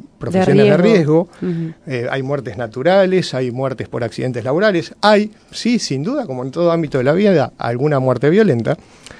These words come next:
Speaker 1: Nosotros lo que hacemos, nuestro país, es recibir esos restos humanos y darle un marco al contrario. Un marco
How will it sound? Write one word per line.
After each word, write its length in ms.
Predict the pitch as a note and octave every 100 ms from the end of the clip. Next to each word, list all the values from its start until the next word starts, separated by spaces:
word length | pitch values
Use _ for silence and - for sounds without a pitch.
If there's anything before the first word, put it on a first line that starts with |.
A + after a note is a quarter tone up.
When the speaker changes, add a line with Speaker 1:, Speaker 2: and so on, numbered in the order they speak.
| - - _
Speaker 1:
Nosotros 540 | D3 C#3+ E3+ G3+ F#3 - -
lo 200 | C3+ C3+
que 140 | B2
hacemos, 400 | B2+ - G3 G3
nuestro 260 | D#3 - D3
país, 280 | C#3+ G3+ -
es 100 | F3+
recibir 640 | C#3 A#2+ - B2+ G#3 A#3+
esos 240 | C#3+ C#3 B2+
restos 340 | B2 C3+ -
humanos 360 | C#3+ G3 G#3 D#3
y 40 |
darle 240 | E3 G3+
un 80 | E3
marco 260 | F#3 G3+ F3+
al 80 | C#3
contrario. 600 | C#3+ D#3 A3+ D3+ G2+ - _ _ _ _ _ _ _ _ _ -
Un 60 |
marco 380 | D#3+ F#3+ A3